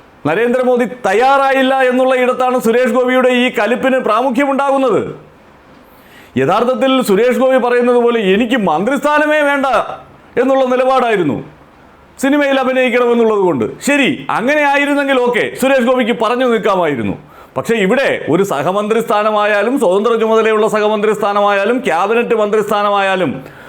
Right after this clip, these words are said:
മന്ത്രിപ്പണി കിട്ടിയാൽ പിന്നെ സിനിമയിൽ അഭിനയിപ്പ് നടക്കില്ല. അപ്പോൾ പിന്നെ സുരേഷ് ഗോപിക്ക് എന്തുകൊണ്ട് ക്യാബിനറ്റ് പദവി കൊടുത്തുകൂടായിരുന്നു? സുരേഷ് ഗോപിക്ക് എന്തുകൊണ്ട്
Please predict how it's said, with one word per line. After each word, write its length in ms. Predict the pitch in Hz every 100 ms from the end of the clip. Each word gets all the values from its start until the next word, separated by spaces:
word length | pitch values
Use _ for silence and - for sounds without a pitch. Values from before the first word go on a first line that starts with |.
| -
മന്ത്രിപ്പണി 580 | 127 160 220 254 254 247
കിട്ടിയാൽ 400 | 220 190 233 233
പിന്നെ 280 | 208 208 220
സിനിമയിൽ 480 | 202 196 233 233 214
അഭിനയിപ്പ് 420 | 196 202 190 180
നടക്കില്ല. 500 | 151 156 151 104 71 - - - - - - - - - -
അപ്പോൾ 280 | 92 - 233
പിന്നെ 180 | 240 262
സുരേഷ് 320 | 247 247 262
ഗോപിക്ക് 300 | 233 262 247
എന്തുകൊണ്ട് 640 | 247 247 254 254 247 240 - - - - - -
ക്യാബിനറ്റ് 480 | 180 233 262 214
പദവി 280 | 254 247 247
കൊടുത്തുകൂടായിരുന്നു? 1080 | 240 240 247 247 247 254 247 254 262 262 269 - - - - - - - -
സുരേഷ് 260 | 220 247 240
ഗോപിക്ക് 300 | 247 226 226
എന്തുകൊണ്ട് 680 | 240 254 247 247 254 233